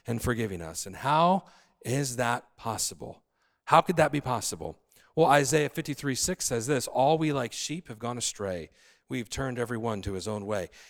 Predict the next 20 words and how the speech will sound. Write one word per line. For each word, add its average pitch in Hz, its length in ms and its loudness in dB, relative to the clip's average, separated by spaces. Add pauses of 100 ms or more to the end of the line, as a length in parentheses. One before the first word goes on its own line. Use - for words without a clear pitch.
(140)
And 120 180 -4
the 104 80 -4
Lord 135 460 -2
hath 113 180 -10
laid 117 380 -4
on 104 300 -6
him," 98 880 -8 (440)
speaking - 540 -6
of 92 140 -8
Christ, - 760 -4 (600)
"the 104 240 -10
iniquity 101 1120 -10
of 107 160 -10
us 98 160 -6
all," 90 440 -4
the 85 120 -16
sins 87 1300 -10 (680)
of 98 140 -6
us - 160 -6
all. 123 460 -16